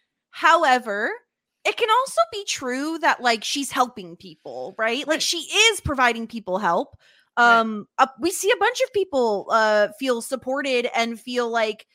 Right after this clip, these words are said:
Speaker 1: they're able to get a bunch of stuff off their chest this episode because of Lottie and because of what she's providing. Um, what I think, what I'm enjoying that the show is doing is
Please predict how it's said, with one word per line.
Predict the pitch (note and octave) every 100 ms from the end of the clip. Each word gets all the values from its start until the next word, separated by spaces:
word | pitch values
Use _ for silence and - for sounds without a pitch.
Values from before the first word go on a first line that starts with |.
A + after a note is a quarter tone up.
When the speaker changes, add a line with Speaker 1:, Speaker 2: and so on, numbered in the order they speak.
| _ _ _
Speaker 1:
they're | G#3+ B3
able | B3+ A#3+ B3+
to | B3+ A#3 G#3+ F3+ _
get | F#3 B3
a | G3+
bunch | A#3 A3+
of | A3+
stuff | A3+ G#3+
off | G3+
their | -
chest | G#3 - C#5
this | C#4 A3+
episode | G#3 G3+ G#3 G#3 _ _ -
because | C4 - - G3
of | F#3+
Lottie | E4+ E4 G3 F#3+
and |
because | F#3 G#3+ F#3+
of | F#3+
what | F3+
she's | G3+
providing. | - F#3 D4 D#4+ F#3+ F#3 _ _ _ C4+
Um, | C4+ A#3 _
what | - D4+
I | C#4+
think, | C#4+ - E4 -
what | D#4
I'm | C#4+ C4+
enjoying | C4 F4+ E4 C4 B3
that | A3+
the | A3
show | - G#3+
is | G3+
doing | C#4 A#3+
is | G#3+ G3 F#3+